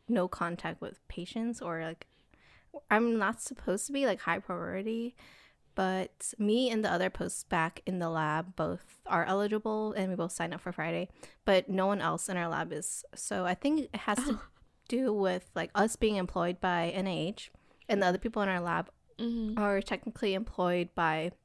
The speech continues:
Speaker 1: this private company called Leidos.
Speaker 2: Oh.
Speaker 1: So maybe that's why. They, maybe that they had extras at N I H.
Speaker 3: Mm. So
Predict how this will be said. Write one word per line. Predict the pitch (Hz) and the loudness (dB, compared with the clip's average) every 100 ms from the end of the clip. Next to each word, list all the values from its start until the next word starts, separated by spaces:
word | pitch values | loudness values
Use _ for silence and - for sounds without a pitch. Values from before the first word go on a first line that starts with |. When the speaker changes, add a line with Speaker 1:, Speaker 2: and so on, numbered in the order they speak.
| _ _ _ _ _ - - | _ _ _ _ _ -20 2
Speaker 1:
this | 202 196 | 4 4
private | - 175 175 190 | -2 0 0 -2
company | 240 233 254 262 | -6 -2 0 0
called | - 233 | -2 -4
Leidos. | 202 165 190 - - - - - - - - | -2 -2 -2 -6 -16 -20 -20 -20 -20 -20 -6
Speaker 2:
Oh. | 202 185 196 | -2 0 -2
Speaker 1:
So | |
maybe | 185 175 185 220 | -2 -2 0 0
that's | 254 269 - | 0 -2 -2
why. | 285 311 339 _ - | 0 0 -4 _ -6
They, | 233 202 | -2 0
maybe | 202 208 | 2 4
that | 220 202 190 - - | 4 2 0 -4 -8
they | - | -4
had | 202 214 | 0 0
extras | - 185 - 233 240 | -2 -8 -4 -2 -2
at | 226 208 | -2 -2
N | 214 214 | -4 -4
I | |
H. | 220 220 208 | -2 -2 -2
Speaker 3:
Mm. | 208 214 - _ | -2 -4 -10 _
So | - - 269 302 | -10 -6 -4 -6